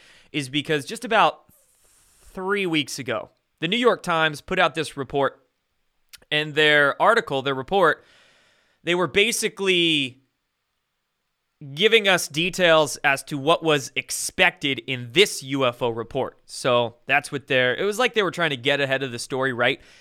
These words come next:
And the main crux, the main point they made within this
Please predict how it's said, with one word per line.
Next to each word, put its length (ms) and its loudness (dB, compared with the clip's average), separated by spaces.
And 480 4
the 140 -4
main 360 0
crux, 520 0
the 140 -6
main 320 0
point 340 -6
they 120 -4
made 280 -2
within 520 -6
this 420 -4